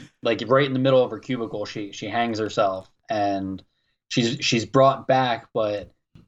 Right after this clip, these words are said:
with her suspended in that in-between left her body completely open. So when she comes back, she comes back with something, and that's slowly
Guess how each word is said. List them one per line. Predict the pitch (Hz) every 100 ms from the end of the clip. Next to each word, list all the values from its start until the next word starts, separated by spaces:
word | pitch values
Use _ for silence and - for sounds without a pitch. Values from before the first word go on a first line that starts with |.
| - _ -
with | 139 127 120
her | - 143 143 135 127 120
suspended | - - 120 - 135 139 135 127
in | 117 117
that | 117 110
in-between | 110 127 113 - - 147 143 127
left | 113 113 -
her | 110
body | 104 104 117 117 113 107
completely | 110 101 120 117 107 101
open. | 117 135 127 107 98 95 - _ _ _
So | - 131 120
when | 117 113 110 107
she | 104 - 143
comes | 143 139 120 104
back, | 123 110 107 104 - - -
she | - 117
comes | 117 107
back | 123 113 107 -
with | 107 113
something, | - - 120 110 104 98 90 90 95
and | 113 104
that's | 113 113
slowly | - - 117 120 120 113 113 104 101